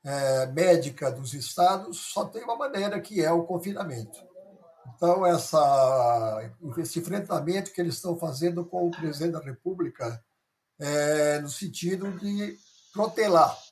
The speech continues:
ah, até que os estados e os municípios possam ampliar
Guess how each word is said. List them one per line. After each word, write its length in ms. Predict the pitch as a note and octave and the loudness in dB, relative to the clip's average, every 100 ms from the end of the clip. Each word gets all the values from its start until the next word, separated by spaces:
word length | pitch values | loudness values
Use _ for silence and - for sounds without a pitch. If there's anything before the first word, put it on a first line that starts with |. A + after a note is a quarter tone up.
| - - - - - - | -20 -20 -20 -20 -20 -10
ah, 600 | C#3 C#3 C3+ C3+ C3 C3 | 0 4 6 6 6 4
até 260 | C3 F#3+ G3 | 2 -2 -4
que 480 | - G3+ G3 G3 E3+ | -2 -2 0 -2 -4
os 200 | E3+ D#3 | -4 -4
estados 680 | D#3+ - E3 F3 D3 C3 B2 | -4 -2 4 6 4 0 -8
e 40 | |
os 100 | D3 | -8
municípios 680 | E3+ D3+ D3 - E3+ E3 - | -6 -6 -6 -6 -6 -6 -8
possam 420 | - E3+ E3 E3+ | -2 0 0 -2
ampliar 720 | C#3 D#3 D#3 F3 F#3 E3+ - | -4 -4 0 4 6 6 4